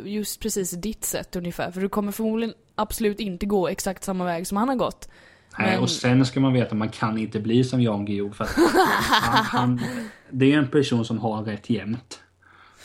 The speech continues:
Speaker 2: och kan allt.
Speaker 1: Han kan allt, det är jobbigt. En
Speaker 2: Ja, men
Speaker 1: jobbig
Speaker 2: det,
Speaker 1: person.
Speaker 2: det, nej, vi älskar
Speaker 1: Men
Speaker 2: honom.
Speaker 1: en person som kan allt, hur, åh, gud.
Speaker 2: Tält och hans vänner älskar Jan Guillou.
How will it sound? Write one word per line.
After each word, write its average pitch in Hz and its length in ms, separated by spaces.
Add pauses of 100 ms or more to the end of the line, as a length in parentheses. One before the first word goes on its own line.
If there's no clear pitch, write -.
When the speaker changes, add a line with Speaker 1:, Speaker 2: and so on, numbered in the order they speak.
Speaker 2:
och 123 160
kan 104 280
allt. 101 500 (400)
Speaker 1:
Han 190 100
kan - 220
allt, 185 340
det 196 80
är 170 80
jobbigt. 156 540 (100)
En - 80
Speaker 2:
Ja, 139 60
men 135 100
Speaker 1:
jobbig 135 180
Speaker 2:
det, 139 40
Speaker 1:
person. 143 220 (120)
Speaker 2:
det, 180 40 (580)
nej, 135 500 (340)
vi 113 100
älskar 131 400
Speaker 1:
Men 196 100
Speaker 2:
honom. 202 180
Speaker 1:
en 208 80
person 226 500
som 220 140
kan 180 380
allt, 165 300
hur, 185 80 (300)
åh, 170 320 (140)
gud. 196 400 (440)
Speaker 2:
Tält 190 420
och 185 180
hans 156 280
vänner 135 380
älskar 113 500
Jan 104 320
Guillou. 107 440